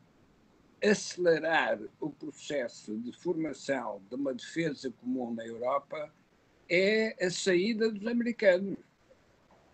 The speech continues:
Porque quando os americanos saem, e saem da Alemanha, quando os americanos saem,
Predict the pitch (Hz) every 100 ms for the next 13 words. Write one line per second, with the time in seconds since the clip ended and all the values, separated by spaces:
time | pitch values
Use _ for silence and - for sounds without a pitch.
0 | _ _ _ _ - 226 - - 254 247
1 | 190 147 165 147 139 - 185 147 123 -
2 | 127 104 87 80 - - _ _ _ _
3 | _ 185 202 147 120 - - 202 190 143
4 | 131 - 143 180 160 127 110 107 87 87
5 | 101 _ _ _ _ _ _ _ _ -
6 | 226 240 202 175 139 160 170 151 131 165
7 | 156 113 - - 123 92 85 92